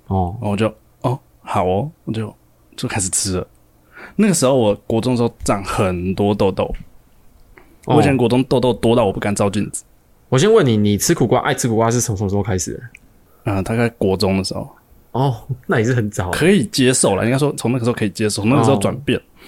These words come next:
Speaker 2: 对。
Speaker 1: OK。
Speaker 2: 然后，哦，回到那个痘痘的部分，
Speaker 1: 嗯。
Speaker 2: 我那时候痘痘多到我不敢照镜子。
Speaker 1: 啊，好扯哦。
Speaker 2: 我觉得我好丑。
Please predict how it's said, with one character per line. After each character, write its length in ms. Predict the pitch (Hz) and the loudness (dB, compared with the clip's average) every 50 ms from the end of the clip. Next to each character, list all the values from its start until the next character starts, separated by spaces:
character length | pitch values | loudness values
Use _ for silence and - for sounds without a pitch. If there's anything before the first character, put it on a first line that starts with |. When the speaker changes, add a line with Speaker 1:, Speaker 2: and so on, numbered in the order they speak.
| - - - - _ _ _ | -20 -20 -20 -20 _ _ _
Speaker 2:
对。 140 | - 107 110 | -2 -2 -2
Speaker 1:
OK。 300 | 113 - 107 - - 120 120 - _ | 0 -2 -2 -4 -4 -8 -12 -14 _
Speaker 2:
然 140 | - 104 101 | -6 -4 0
后， 320 | 117 120 113 104 101 - - _ _ _ _ _ _ _ | 2 2 2 2 0 -2 -8 _ _ _ _ _ _ _
哦， 100 | - 107 | -6 -4
回 160 | 98 - 110 110 | -2 0 2 2
到 240 | 120 120 120 117 - | 4 2 2 0 0
那 100 | 123 113 | 0 0
个 200 | 104 104 104 101 - | 2 2 0 -2 -2
痘 140 | _ 127 117 | _ 0 0
痘 120 | 98 117 104 | 2 2 0
的 80 | 98 | 0
部 160 | 95 104 104 | -2 -4 -6
分， 160 | - - 107 - - 127 - | -4 -4 -6 -6 -8 -4 -2
Speaker 1:
嗯。 160 | 120 113 107 98 | 0 0 0 0
Speaker 2:
我 40 | 110 | 0
那 120 | 123 143 | -2 0
时 80 | 135 151 | 0 0
候 40 | |
痘 140 | 143 - 139 | 0 2 2
痘 100 | 131 127 | 2 0
多 200 | - - 123 123 | 0 2 2 2
到 80 | 123 113 | 2 2
我 80 | 95 | 0
不 80 | 95 123 | 0 -2
敢 120 | 113 98 | -4 -2
照 160 | 104 107 101 98 | -2 -2 -2 -2
镜 220 | 101 101 - - | -2 -4 -4 -6
子。 100 | - - - - _ _ _ _ _ - - | -10 -12 -14 -16 _ _ _ _ _ -20 -12
Speaker 1:
啊， 100 | - 185 | -8 -8
好 240 | 175 - - - 120 | -8 -4 -4 -4 -4
扯 180 | 120 - - 113 | -4 -2 -2 0
哦。 20 | |
Speaker 2:
我 40 | 110 | 2
觉 60 | 123 | 2
得 80 | 120 123 | 2 2
我 80 | 107 | 2
好 160 | - 104 104 | 2 0 0
丑。 340 | 127 - - - - 113 - | 0 0 -2 -4 -4 -6 -6